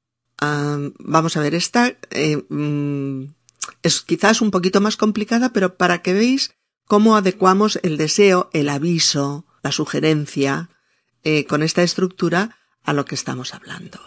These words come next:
¿Mm? Alguien dice, "Bueno, pues nos encontramos todos a las seis para preparar la fiesta sorpresa de Marta". Y el otro dice, "De acuerdo, pero sobre todo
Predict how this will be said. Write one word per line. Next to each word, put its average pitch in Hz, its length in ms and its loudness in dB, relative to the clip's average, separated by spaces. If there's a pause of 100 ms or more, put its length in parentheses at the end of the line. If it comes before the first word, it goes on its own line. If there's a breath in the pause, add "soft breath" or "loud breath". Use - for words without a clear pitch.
(300)
¿Mm? 202 180 -4 (680)
Alguien 147 380 2
dice, 143 280 -2
"Bueno, 262 420 6
pues 175 500 4
nos 180 180 2
encontramos 196 760 4
todos 269 540 6
a 247 40 6
las 240 160 6
seis 147 600 2 (360)
para 175 460 8
preparar 185 560 6
la 196 140 6
fiesta 214 360 2
sorpresa 208 640 2
de 170 100 2
Marta". 131 600 -2 (920)
Y 143 160 -2
el 143 140 0
otro 202 340 2
dice, 151 640 -2
"De 175 140 4
acuerdo, 202 540 6
pero 143 260 4
sobre 147 320 0
todo 160 440 4